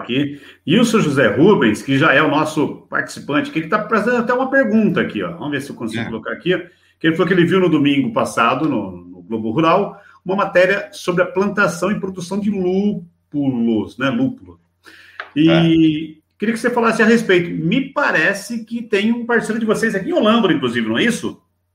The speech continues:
Speaker 2: Muito legal, ó, é, é, o, tá começando, o Brasil tá começando a, a desenvolver algumas técnicas de plantação e produção de, de lúpulo.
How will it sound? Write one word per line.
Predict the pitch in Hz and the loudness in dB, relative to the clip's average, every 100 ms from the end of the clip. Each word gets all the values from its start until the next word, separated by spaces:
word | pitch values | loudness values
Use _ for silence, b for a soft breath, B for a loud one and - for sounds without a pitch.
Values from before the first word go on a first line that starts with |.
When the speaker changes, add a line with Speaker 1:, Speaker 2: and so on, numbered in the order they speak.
| _ _ b b _ _ _ - | _ _ b b _ _ _ -6
Speaker 2:
Muito | 107 135 147 | -2 0 0
legal, | 131 85 | 2 2
ó, | 95 - - - | 4 2 0 -10
é, | 85 87 - 95 90 85 85 | -4 -4 -2 -2 -2 -4 -6
é, | - | -6
o, | 120 - | -8 -8
tá | - | -6
começando, | 131 185 147 120 139 147 110 | -4 0 0 -2 -4 -2 -2
o | 104 104 | -2 -4
Brasil | 98 107 117 | -4 -4 -4
tá | 135 | -6
começando | 131 117 90 - 113 120 92 76 | -6 -4 -6 -6 -6 -6 -6 -6
a, | - 85 85 82 78 - | -2 0 0 0 -2 -4
a | 82 | -6
desenvolver | 85 104 90 87 95 | -6 -8 -6 -4 -4
algumas | 92 98 92 | -4 -6 -8
técnicas | - 90 90 82 80 - 65 - b b b _ | -8 -6 -6 -10 -14 -12 -14 -14 b b b _
de | - | -16
plantação | - 90 87 78 - 80 90 | -6 -4 -2 -4 -6 -6 -4
e | |
produção | 92 92 87 - 85 | -4 -4 -4 -4 -4
de, | 87 87 82 73 | -2 -2 -2 -4
de | 82 | -4
lúpulo. | 82 64 - - | -4 -4 -10 -20